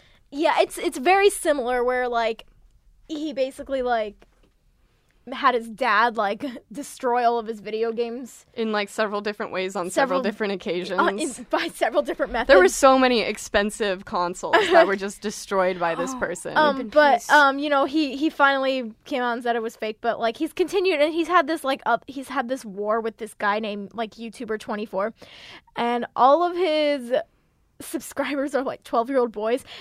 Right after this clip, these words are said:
Speaker 1: and this video surfaced where these kids were just, like, in their mom's minivan,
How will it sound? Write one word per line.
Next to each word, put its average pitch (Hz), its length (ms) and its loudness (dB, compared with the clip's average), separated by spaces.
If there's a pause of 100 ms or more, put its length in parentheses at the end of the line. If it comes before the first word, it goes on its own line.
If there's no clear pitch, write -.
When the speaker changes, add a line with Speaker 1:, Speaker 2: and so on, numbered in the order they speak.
(120)
Speaker 1:
and 349 180 4
this 427 180 6
video 339 500 6
surfaced 359 520 2
where 285 160 8
these 302 220 -4
kids 381 340 -2
were 302 140 0
just, 294 240 -8
like, 294 240 2
in 349 160 -2
their 311 140 6
mom's 302 380 6
minivan, 240 800 0